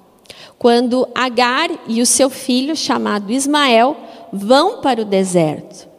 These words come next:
Veja, quem conhece muito bem a palavra de Deus, conhece muito a história de Abraão e Sara, que já eram de certa idade, não podiam ter filhos. E então, é, Abraão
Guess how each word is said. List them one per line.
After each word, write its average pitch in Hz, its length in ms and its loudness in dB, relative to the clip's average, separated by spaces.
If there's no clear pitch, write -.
Veja, 214 560 2
quem 392 160 -2
conhece 339 400 0
muito 339 240 -2
bem 269 200 2
a 277 60 -2
palavra 247 380 0
de 262 140 -6
Deus, 277 240 -2
conhece 302 380 -2
muito 269 420 -4
a 269 60 0
história 220 600 0
de 208 120 2
Abraão 202 360 0
e 262 40 -4
Sara, 226 600 -2
que 302 140 -2
já 262 240 2
eram 247 440 2
de 254 140 -4
certa 240 340 -2
idade, 226 600 0
não 320 220 -4
podiam 214 420 -4
ter 262 160 0
filhos. 214 760 -4
E 240 100 2
então, 262 640 0
é, 214 680 2
Abraão 240 800 2